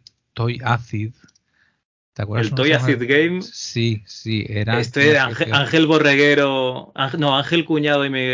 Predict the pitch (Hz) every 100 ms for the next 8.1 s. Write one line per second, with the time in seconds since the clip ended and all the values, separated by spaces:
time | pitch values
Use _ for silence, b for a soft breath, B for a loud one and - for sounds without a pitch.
0 | - 120 120 117 120 120 113 110 110 101
1 | _ _ _ _ _ _ _ _ - 110
2 | 104 160 139 104 135 131 139 147 131 131
3 | 120 - _ - 135 131 110 - 135 -
4 | - - _ _ 196 113 104 - - 104
5 | - 147 165 175 - 117 95 _ - _
6 | _ _ - 117 98 - _ - 98 107
7 | 110 120 107 101 101 - 90 - 98 98